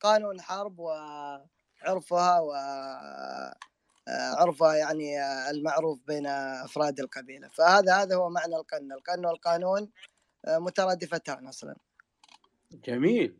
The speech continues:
Speaker 2: آه، طيب، الفرقية؟
Speaker 1: الفرقية هو، هي الحصة التي تفرض على ف-، الفرد من أفراد القبيلة، آه، وغالبًا تكون يعني عينية أو مالية. ف-، فهذا هي مأخوذة من،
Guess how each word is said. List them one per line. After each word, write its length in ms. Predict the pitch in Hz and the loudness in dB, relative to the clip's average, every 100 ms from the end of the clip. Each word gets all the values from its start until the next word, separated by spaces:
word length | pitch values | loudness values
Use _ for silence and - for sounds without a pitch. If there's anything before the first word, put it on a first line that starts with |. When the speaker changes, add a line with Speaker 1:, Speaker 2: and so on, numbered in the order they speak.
| - | -12
Speaker 2:
آه، 380 | 104 104 85 87 | -10 -8 -10 2
طيب، 260 | 131 135 - | 4 4 4
الفرقية؟ 920 | 143 120 170 165 170 196 180 156 160 _ _ _ _ _ _ _ _ _ _ _ - | 0 8 8 8 0 2 4 4 2 _ _ _ _ _ _ _ _ _ _ _ -4
Speaker 1:
الفرقية 540 | 185 247 247 285 285 | 8 10 10 10 10
هو، 160 | 247 254 | 10 6
هي 340 | 247 220 233 | 4 2 0
الحصة 380 | 220 196 240 - | -4 -8 -10 -6
التي 340 | 185 185 185 175 | -4 -6 -8 -6
تفرض 460 | 202 185 196 175 | -4 -2 -2 -4
على 540 | 151 160 156 151 147 143 _ | -6 -6 -6 -8 -8 -10 _
ف-، 20 | |
الفرد 600 | 131 143 135 175 175 151 | -20 -20 -2 -2 -2 -6
من 100 | 151 | -8
أفراد 360 | 147 156 151 147 | -6 0 0 -2
القبيلة، 580 | 143 147 151 165 196 202 - _ _ _ - - | -6 -4 0 2 2 -2 -12 _ _ _ -12 -4
آه، 460 | 151 147 147 143 | -2 -2 -2 -2
وغالبًا 520 | 151 160 190 233 214 214 | -4 -2 6 6 6 2
تكون 380 | 214 202 226 | 0 2 4
يعني 460 | 208 190 196 190 180 | 4 2 -2 -2 0
عينية 440 | 170 214 220 247 | 2 2 4 6
أو 240 | 226 226 208 | 6 6 2
مالية. 500 | 185 151 131 120 - - | 0 -2 -6 -18 -16 -6
ف-، 40 | 165 160 - | -4 -4 -4
فهذا 380 | 190 196 175 160 | -4 -2 -4 -6
هي 200 | 190 220 | -4 -2
مأخوذة 500 | 202 202 202 226 208 | -4 -8 -4 -4 0
من، 240 | 185 185 | 0 -2